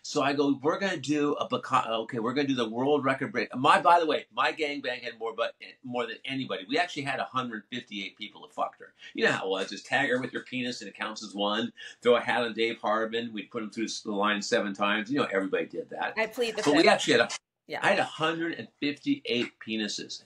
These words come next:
Speaker 1: actually fuck that girl, the, the Spawn five fifty-one. But, you know, a lot of guys would do it ten times just to get the numbers or whatever. So anyway, he had a guy who worked at Jurassic Park that became, that was a fan that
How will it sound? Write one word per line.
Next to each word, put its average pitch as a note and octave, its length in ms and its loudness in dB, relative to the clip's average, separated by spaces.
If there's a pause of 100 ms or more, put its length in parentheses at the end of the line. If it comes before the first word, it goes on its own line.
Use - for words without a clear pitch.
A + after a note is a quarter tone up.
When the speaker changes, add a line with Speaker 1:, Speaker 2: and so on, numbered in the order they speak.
(100)
Speaker 1:
actually G2 340 2
fuck G2+ 280 2
that - 180 -2
girl, - 200 -4
the, - 180 -4 (200)
the C3+ 100 -4
Spawn A#2 440 8
five G#2 300 6
fifty-one. G2 640 -4 (460)
But, D3 100 0
you D#3 60 0
know, C#3 100 2
a B2 40 -6
lot C3 180 4
of B2+ 60 -4
guys G#2+ 240 0
would F#2+ 80 -16
do F#2 100 -6
it - 80 -16
ten F#2+ 260 -10
times F2+ 440 -4
just - 120 -12
to - 80 -16
get F2+ 120 -8
the F2+ 60 -12
numbers F2 460 -2
or G2 60 -2
whatever. G2+ 440 4 (300)
So C#3+ 160 4
anyway, D3+ 320 2 (640)
he F3 200 0
had F#3+ 240 2
a F3+ 80 0
guy C3 260 2
who C3 160 -4
worked A#2 240 -2
at A2+ 80 -6
Jurassic A2 560 -4
Park - 460 -2 (180)
that G#2+ 140 -8
became, A2+ 340 -8
that G#2+ 140 4
was G#2+ 100 -2
a A2 80 -2
fan C#3 480 2 (680)
that G#2+ 240 2